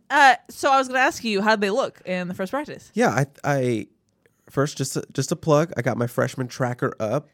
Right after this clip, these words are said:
Speaker 2: It used to be early enrollee tracker, but I, I just changed it to freshman tracker.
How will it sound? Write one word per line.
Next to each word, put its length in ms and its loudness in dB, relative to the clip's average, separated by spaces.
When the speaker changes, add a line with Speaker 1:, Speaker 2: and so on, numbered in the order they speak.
Speaker 2:
It 160 0
used 240 -2
to 60 -4
be 240 4
early 300 4
enrollee 360 2
tracker, 760 -2
but 100 0
I, 120 0
I 60 -2
just 220 -6
changed 440 -2
it 240 -4
to 100 -8
freshman 560 -4
tracker. 600 -2